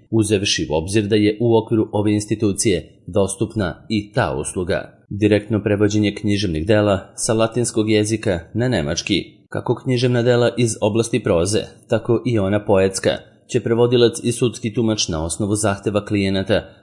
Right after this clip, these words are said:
da prevedu u što kraćem roku, a isto tako su oni specijalizovani i za prevod udžbenika sa latinskog na nemački jezik, a podrazumeva se da će obraditi i članke iz novina, kao i sve vrste časopisa.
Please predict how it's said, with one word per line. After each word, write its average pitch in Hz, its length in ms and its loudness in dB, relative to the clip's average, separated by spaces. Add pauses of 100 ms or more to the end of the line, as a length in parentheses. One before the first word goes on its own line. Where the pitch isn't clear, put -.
da 101 180 0
prevedu 117 460 2
u 110 100 2
što 123 300 0
kraćem 104 420 -2
roku, 85 260 0 (320)
a 95 140 -2
isto 104 200 0
tako 104 280 0
su 98 400 0 (160)
oni 117 220 0
specijalizovani 117 840 -2
i 117 100 0
za 113 120 0
prevod 110 360 0
udžbenika 101 580 0 (220)
sa 101 320 -4
latinskog 113 580 -2
na 101 100 0
nemački 90 460 -4
jezik, 87 440 -2 (160)
a 104 160 -4
podrazumeva 113 640 2
se 123 140 -4
da 117 100 2
će 117 260 0
obraditi 101 600 -2
i 127 120 0
članke 104 440 -2
iz 104 120 0
novina, 107 360 0 (220)
kao 101 220 2
i 98 60 2
sve 123 320 0
vrste 101 360 -2
časopisa. - 600 -2